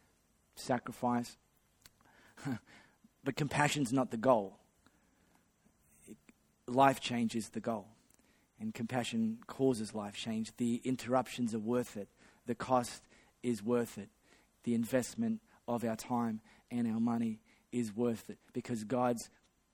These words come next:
planted us on this earth for such a time as this. He's planted us on this earth to leave it better than we found it, not worse. To build a legacy, to add, to get in slipstream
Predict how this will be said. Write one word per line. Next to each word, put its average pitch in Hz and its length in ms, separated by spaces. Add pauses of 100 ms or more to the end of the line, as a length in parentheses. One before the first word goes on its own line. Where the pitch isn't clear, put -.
(120)
planted 139 480
us 117 340
on 117 140
this 127 200
earth 117 300
for - 80
such 117 320
a 117 60
time 117 320
as 107 100
this. 107 220
He's 117 180
planted 135 420
us 120 280
on 117 160
this 123 240
earth 113 260 (440)
to 123 100
leave 131 360
it 113 200 (200)
better 123 380
than 113 160
we 110 120
found 117 420
it, 95 100 (160)
not 127 220
worse. 123 480 (340)
To 135 100
build 131 280
a 123 40
legacy, 117 580
to 123 160 (100)
add, 120 280 (180)
to 127 100
get 139 280 (460)
in 131 120
slipstream 120 720